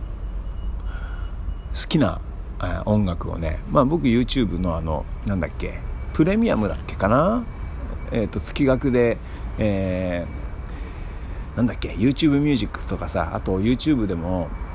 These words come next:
えー、スポンサーというか、広告か。広告が入んない、えー、システムのものに入ってるんですけど、そこでね、好きな音楽をね、ご飯食べるタイミングでかけ始めるの。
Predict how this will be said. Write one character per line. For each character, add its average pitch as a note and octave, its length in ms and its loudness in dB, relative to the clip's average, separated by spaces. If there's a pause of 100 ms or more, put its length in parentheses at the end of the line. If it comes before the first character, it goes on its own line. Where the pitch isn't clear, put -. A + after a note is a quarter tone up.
(180)
え F2 380 -4 (1300)
ー、 - 40 -8
ス - 120 -8
ポ C#3 140 4
ン C#3+ 100 2
サ C3+ 200 2
ー - 20 0
と C#3+ 120 0
い B2+ 60 6
う G2 40 2
か、 D#2 200 -2
広 F#3 180 6
告 D#3 200 -4
か。 - 180 4 (280)
広 G3 200 8
告 E3+ 220 2
が D3+ 120 6
入 C#3+ 160 4
ん A#2 80 4
な E2 100 0
い、 E2 40 -2
え E2+ 720 0
ー、 E2+ 40 -8
シ - 140 0
ス - 80 0
テ G#2 120 2
ム F2+ 100 0
の E2 160 -2
も F2 160 2
の F#2 100 2
に E2+ 80 -2
入 A2 140 2
っ - 20 -4
て - 180 -6
る D#2+ 120 -4
ん D#2 80 -2
で D#2 60 -6
す - 100 -6
け F#2 60 -4
ど、 F2 220 0 (460)
そ - 160 0
こ A2+ 100 4
で A2+ 140 4
ね、 A#2 100 4
好 G2 140 -2
き C3+ 100 2
な G2+ 140 4
音 F#2+ 80 0
楽 E2+ 260 -2
を E2 80 0
ね、 E2+ 360 0 (140)
ご D3+ 100 4
飯 D#3+ 360 2
食 E3+ 160 -2
べ F#3 60 0
る F#3 80 0
タ F#3+ 160 4
イ F#3 60 4
ミ G3 140 4
ン G#3+ 40 4
グ A#3 80 2
で A#3+ 120 0
か - 180 0
け B2+ 100 -2
始 G#2 220 2
め F#2+ 80 2
る D#2 80 -2
の。 D#2+ 100 -4